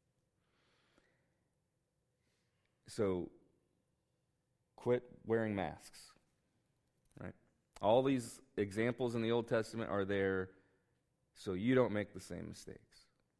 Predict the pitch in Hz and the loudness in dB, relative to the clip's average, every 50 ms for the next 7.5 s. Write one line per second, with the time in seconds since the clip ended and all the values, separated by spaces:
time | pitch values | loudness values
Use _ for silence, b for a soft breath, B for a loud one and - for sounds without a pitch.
0 | _ _ _ _ _ _ _ _ _ _ _ _ _ _ _ _ _ _ _ _ | _ _ _ _ _ _ _ _ _ _ _ _ _ _ _ _ _ _ _ _
1 | _ _ _ _ _ _ _ _ _ _ _ _ _ _ _ _ _ _ _ _ | _ _ _ _ _ _ _ _ _ _ _ _ _ _ _ _ _ _ _ _
2 | _ 98 95 95 90 - 110 98 95 92 90 80 - - 92 90 87 85 85 87 | _ -2 -2 -2 -2 2 4 4 4 4 2 0 0 0 2 2 2 0 -2 -6
3 | 90 - _ _ _ _ _ _ _ _ _ _ _ _ _ _ _ _ _ _ | -12 -16 _ _ _ _ _ _ _ _ _ _ _ _ _ _ _ _ _ _
4 | _ _ _ _ _ _ _ _ _ _ _ _ 131 131 101 90 95 - - - | _ _ _ _ _ _ _ _ _ _ _ _ 0 0 0 0 -4 -16 -18 -8
5 | - 113 123 135 139 139 135 - 131 123 135 165 - - - _ _ _ _ _ | 0 2 4 4 4 2 0 0 0 0 0 0 -4 -8 -16 _ _ _ _ _
6 | _ _ _ - - 104 104 110 113 107 107 107 101 104 101 104 107 104 101 92 | _ _ _ -4 2 4 4 4 6 4 2 2 2 0 2 2 2 0 0 -4
7 | - - 98 98 104 120 143 165 175 180 | -4 -4 -4 -4 -4 -8 -10 -12 -14 -16